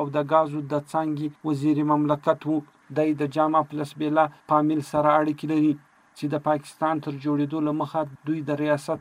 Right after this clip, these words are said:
لس بیلې واکداران وو. د ده پلار جام احمد یوسف د پوځي ډیکټاټور پرویز مشرف په واکمنۍ کې دوه د پاسه دوه زرم کال څخه بیا تر دوه زره اوومه پورې د بلوچستان اعلی وزیر و او دغه ډول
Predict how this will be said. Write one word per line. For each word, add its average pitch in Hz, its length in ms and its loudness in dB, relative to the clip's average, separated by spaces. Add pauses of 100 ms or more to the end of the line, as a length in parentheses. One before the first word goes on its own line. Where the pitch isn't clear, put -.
(140)
لس 147 240 -4
بیلې 156 380 -2
واکداران 147 580 4
وو. 151 80 4 (300)
د 151 120 0
ده 151 140 -2
پلار 156 280 2 (100)
جام 156 180 2
احمد 151 300 -2
یوسف 147 280 -10 (120)
د 147 160 -4
پوځي 147 360 -4
ډیکټاټور 151 480 -6 (140)
پرویز 147 400 -2
مشرف 151 360 -4 (100)
په 156 120 0
واکمنۍ 147 540 2 (100)
کې 147 400 -14
دوه 151 220 2
د 147 120 -4
پاسه 151 360 0
دوه 147 180 -2
زرم 151 320 -2
کال 156 240 0
څخه 151 160 -4 (260)
بیا 160 220 4
تر 147 180 0
دوه 156 220 -2
زره 156 240 -2
اوومه 156 420 -2
پورې 156 480 -8
د 147 160 0
بلوچستان 151 680 -6
اعلی 151 300 4
وزیر 147 300 -2
و 156 100 0 (380)
او 151 40 6 (140)
دغه 151 240 4
ډول 160 260 -4